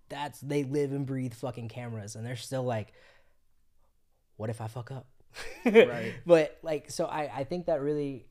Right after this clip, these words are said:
Speaker 1: to me, that shows someone who is, you know, nervous to fuck up because you make sure you are, they, <laughs> start that over. Um,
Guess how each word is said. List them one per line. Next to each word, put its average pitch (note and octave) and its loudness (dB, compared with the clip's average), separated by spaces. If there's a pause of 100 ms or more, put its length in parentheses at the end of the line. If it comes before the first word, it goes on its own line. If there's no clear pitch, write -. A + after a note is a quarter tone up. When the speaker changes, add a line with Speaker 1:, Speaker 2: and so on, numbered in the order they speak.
Speaker 1:
to C3 -6
me, D#3+ 0
that C#3+ 0
shows B2+ -2
someone A#2+ -6
who A#2 -4
is, G#2 -8 (120)
you A#2 -10
know, F#2+ -12 (180)
nervous G#2+ -6
to - -12
fuck A2+ -8
up A#2 -10
because G#2+ -10
you G2+ -10
make G2+ -10
sure G2+ -12
you G2+ -12 (100)
are, G2 -18 (100)
they, A#2 -8 (880)
<laughs> G#2+ -2 (840)
start - -10
that B2+ -4
over. B2 -4 (400)
Um, C3+ 0